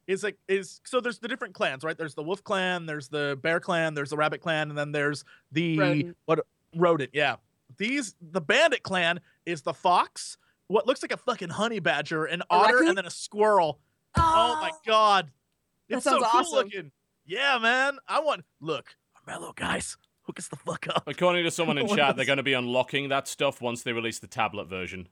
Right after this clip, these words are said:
Speaker 3: Like, it's gonna be available for everyone. So
Speaker 1: Oh,
Speaker 3: it's
Speaker 1: I
Speaker 3: just
Speaker 1: want
Speaker 3: like,
Speaker 1: that
Speaker 3: it's
Speaker 1: so
Speaker 3: a
Speaker 1: bad.
Speaker 3: limited
Speaker 2: Oh, that's
Speaker 3: exclusive for a time.
Speaker 2: Okay, we'll wait. We'll wait. It's
Speaker 1: Yeah.
Speaker 2: fine.
Speaker 3: Yeah.
Speaker 2: It's fine. But you can give it to us now. But it's fine. We can wait. It's fine.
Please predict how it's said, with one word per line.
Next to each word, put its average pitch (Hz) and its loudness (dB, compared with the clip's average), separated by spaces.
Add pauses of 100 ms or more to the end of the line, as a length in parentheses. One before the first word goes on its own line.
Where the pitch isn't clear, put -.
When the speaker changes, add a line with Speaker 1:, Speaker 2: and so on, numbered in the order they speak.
(120)
Speaker 3:
Like, 101 -6
it's 107 -14
gonna 107 -6
be 101 -6
available 98 -6
for 104 -8
everyone. 95 -8
So - -8
Speaker 1:
Oh, - -8
Speaker 3:
it's 120 -12
Speaker 1:
I - -14
Speaker 3:
just 143 -2
Speaker 1:
want 135 4
Speaker 3:
like, 120 -6
Speaker 1:
that 139 -2
Speaker 3:
it's - -6
Speaker 1:
so 156 2
Speaker 3:
a - -2
Speaker 1:
bad. 135 -2
Speaker 3:
limited 123 0
Speaker 2:
Oh, - -2
that's 170 -2
Speaker 3:
exclusive 98 -8 (460)
for - -14
a 95 -6
time. 190 -2 (100)
Speaker 2:
Okay, 160 -2
we'll 185 -6
wait. 165 -8 (140)
We'll 254 4
wait. 233 4
It's - -2
Speaker 1:
Yeah. 139 0
Speaker 2:
fine. 214 -2
Speaker 3:
Yeah. 170 -20 (140)
Speaker 2:
It's - -10
fine. 208 2 (120)
But - -20 (280)
you - -20
can - -18
give - -20
it - -20
to - -20
us - -14
now. - -20
But 269 0
it's 320 -4
fine. 254 2
We 226 -8
can 247 -14
wait. 208 -4
It's 190 -12
fine. 180 -6